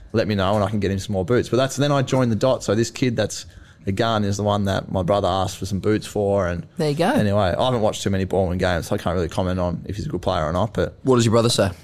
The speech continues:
Speaker 1: he reckons he's a gun. Yeah, he said, like, "I told you," he said to me, he goes, "I told you at the start of the year." And I was like, "Man, I'm
Speaker 2: Yeah.
Speaker 1: not arguing with you here." But yeah, he said he's a gun. And,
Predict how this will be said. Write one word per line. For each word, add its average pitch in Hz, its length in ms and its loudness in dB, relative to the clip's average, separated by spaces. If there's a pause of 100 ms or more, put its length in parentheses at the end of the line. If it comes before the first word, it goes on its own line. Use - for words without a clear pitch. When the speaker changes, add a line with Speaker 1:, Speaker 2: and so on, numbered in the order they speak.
(120)
Speaker 1:
he 120 260 2
reckons 104 300 0
he's 95 100 -2
a 95 40 -2
gun. 85 260 -2 (440)
Yeah, 101 200 2
he 101 60 0
said, 92 220 -2
like, 90 180 0
"I 95 80 2
told 95 280 0
you," 87 320 0
he 92 120 -4
said 92 180 -6
to 98 80 -6
me, 87 80 -2
he 87 60 -4
goes, - 180 -4
"I - 40 -14
told 92 200 0
you - 40 -2
at - 40 -4
the - 60 -8
start 90 180 0
of 76 60 -4
the 78 60 -4
year." 85 200 0
And - 80 -6
I - 40 -10
was - 100 -8
like, - 100 -10
"Man, 82 160 -2
I'm 76 180 -4 (440)
Speaker 2:
Yeah. 87 100 -4
Speaker 1:
not 90 100 2
arguing 98 280 0
with 90 120 -2
you - 80 -2
here." 95 220 2
But 92 280 0
yeah, 104 80 2
he 90 60 2
said 110 140 -2
he's 107 140 4
a 110 60 0
gun. 110 300 0
And, 104 140 0